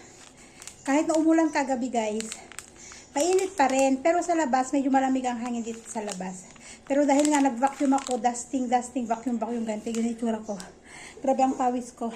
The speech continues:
Habang yung isa naman doon ay natutulog, kakain muna ako. <laughs> Papahinga muna ako saglit. Kakain muna ako ng fruit salad, macaroni salad na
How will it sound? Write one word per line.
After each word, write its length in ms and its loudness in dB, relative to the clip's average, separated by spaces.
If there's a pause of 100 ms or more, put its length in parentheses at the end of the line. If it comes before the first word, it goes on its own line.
(600)
Habang 240 2
yung 80 0
isa 240 -2
naman 320 -2
doon 160 -6
ay 80 -6
natutulog, 720 -2 (720)
kakain 400 2
muna 400 4
ako. 240 -4
<laughs> 400 -8 (1200)
Papahinga 480 6
muna 240 6
ako 160 -4
saglit. 340 0 (300)
Kakain 320 4
muna 240 4
ako 100 -2
ng 220 6
fruit 240 -4
salad, 560 2
macaroni 720 6
salad 480 0
na 320 4